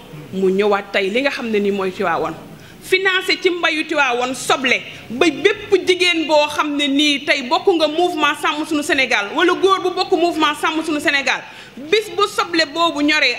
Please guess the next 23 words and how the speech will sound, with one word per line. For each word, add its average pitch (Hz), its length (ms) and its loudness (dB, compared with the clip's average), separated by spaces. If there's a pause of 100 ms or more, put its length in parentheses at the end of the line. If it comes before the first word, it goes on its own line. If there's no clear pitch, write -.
am 320 160 -2
nga 285 100 -2
ci 302 140 -6
accès, 294 320 -8
su 339 140 -6
jarul 277 200 0
fanweer, 262 460 -2
jar 262 100 -2
ñeent 269 280 -2
fukk - 140 -14
ñëw 262 180 2
ba 220 80 0
ci - 80 -10
sa 247 100 0
biir 180 180 -2
kër. - 160 -4 (1500)
Dama 277 200 2
ne 302 100 0
kilo 349 240 2
bi 277 100 -4
su 370 140 -2
jarul 311 240 4
fanweer, 320 420 -2